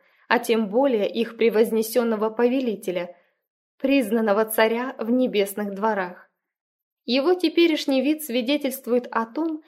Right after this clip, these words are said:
что он оставлен и Богом, и людьми. Дьявол сказал, что если Христос действительно Сын Божий,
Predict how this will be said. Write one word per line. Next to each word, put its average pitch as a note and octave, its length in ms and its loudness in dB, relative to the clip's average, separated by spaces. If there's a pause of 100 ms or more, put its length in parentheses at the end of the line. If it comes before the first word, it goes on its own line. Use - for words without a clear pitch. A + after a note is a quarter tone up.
(140)
что - 260 -2
он D#4 180 0
оставлен C#4+ 640 0
и A#3+ 200 0
Богом, B3+ 480 2
и B3 220 -4
людьми. G3+ 520 -2 (960)
Дьявол G3+ 540 2
сказал, A#3+ 480 -2
что - 180 0
если D#4 360 2
Христос D4+ 440 -2
действительно B3 760 -2
Сын G3+ 340 -2
Божий, G3+ 560 -4